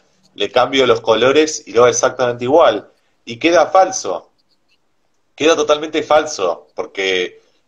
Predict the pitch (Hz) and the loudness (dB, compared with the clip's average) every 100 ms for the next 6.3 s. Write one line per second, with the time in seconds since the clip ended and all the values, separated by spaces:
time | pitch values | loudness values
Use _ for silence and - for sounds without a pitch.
0 | _ - 139 170 156 139 143 - 117 117 | _ 0 2 2 2 0 -2 -4 -4 -2
1 | 117 120 156 170 120 123 113 110 110 110 | 2 0 2 2 2 0 -2 -2 0 2
2 | 98 98 98 98 95 110 95 101 92 87 | 2 2 0 -2 -2 -2 -2 -4 -4 -4
3 | _ _ _ - - 104 110 104 113 147 | _ _ _ -20 -4 -2 -2 0 2 2
4 | 151 - 135 135 131 113 117 117 127 123 | 0 2 2 0 -2 -2 0 0 0 2
5 | 175 135 104 101 95 92 95 - 95 - | 4 4 4 2 -2 -6 -10 -4 -2 -4
6 | 95 95 | -10 -12